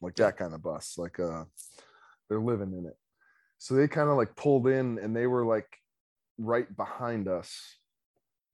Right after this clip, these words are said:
Speaker 1: So it kind of, it was, like, our car, little, like,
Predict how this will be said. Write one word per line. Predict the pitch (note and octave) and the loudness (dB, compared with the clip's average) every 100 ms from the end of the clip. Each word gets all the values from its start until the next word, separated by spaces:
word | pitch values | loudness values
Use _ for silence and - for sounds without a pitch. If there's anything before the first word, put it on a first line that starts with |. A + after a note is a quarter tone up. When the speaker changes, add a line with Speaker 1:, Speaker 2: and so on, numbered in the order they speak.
| _ _ _ - | _ _ _ -14
Speaker 1:
So | - A2 | -2 0
it | G2+ | 0
kind | - A#2+ B2+ B2+ | -4 -2 0 2
of, | A2+ G#2 F#2 - _ _ _ _ _ _ _ - | 4 2 0 -14 _ _ _ _ _ _ _ 0
it | |
was, | A2 A2 | 2 4
like, | G#2 F#2 | 2 2
our | G2+ B2 C#3+ | 4 6 6
car, | - B2+ A#2+ A#2+ A#2 G#2 - | 4 6 8 6 4 -2 -6
little, | A#2 C3 B2+ G2 - | -2 0 -2 -8 -2
like, | G#2+ | -2